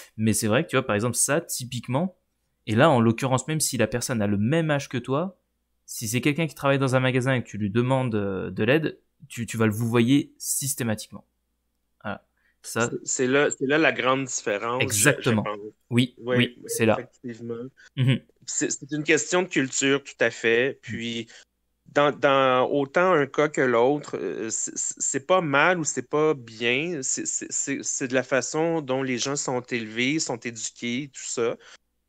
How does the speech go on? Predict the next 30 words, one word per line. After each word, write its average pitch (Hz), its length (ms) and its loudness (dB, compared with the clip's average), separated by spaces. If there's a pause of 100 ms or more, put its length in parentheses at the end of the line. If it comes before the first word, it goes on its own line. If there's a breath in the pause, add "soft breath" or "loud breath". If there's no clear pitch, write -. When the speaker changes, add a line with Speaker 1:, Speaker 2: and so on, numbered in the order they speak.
(180)
Speaker 2:
Euh, 120 400 4
il 120 60 -2
suffit - 340 -8
de - 40 -16
s'adapter, 139 680 0
en 170 120 0
réalité, 120 600 -2
selon 147 400 2
ce - 80 -4
que 147 80 0
la 123 160 4
personne, 131 760 -2
euh, 113 500 0
est 113 120 -6
plus 123 400 -6
à 113 100 2
l'aise 120 320 -2
avec 120 320 -4
aussi. 135 480 -4 (440 loud breath)
Dans, 135 180 2
en 147 180 4
cas 196 220 4
de 160 180 4
doute, 143 800 -2 (680)
je 131 180 2
pense 156 420 2
que 147 100 -2
le 131 120 4
vouvoiement 131 540 0
a 131 320 4